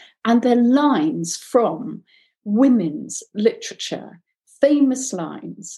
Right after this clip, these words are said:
rallying calls, feminist rallying calls. The first one that it's, it's, it's shown us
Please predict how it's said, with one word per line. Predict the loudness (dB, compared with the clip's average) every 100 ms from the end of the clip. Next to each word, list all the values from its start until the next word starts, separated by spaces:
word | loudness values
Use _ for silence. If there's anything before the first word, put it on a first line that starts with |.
| -8
rallying | 0 2 4 4 4 2 0
calls, | -2 -4 -4 -8 -2
feminist | 4 6 4 2 -4
rallying | -2 0 2 2 2 0
calls. | -2 -2 -2 -6 -2
The | -2
first | 4 4 4 0
one | 2 2
that | 0 -2 -4 -14
it's, | -12 -10
it's, | -6 -6 -4
it's | -2
shown | 0 2 4 2
us | -2 -4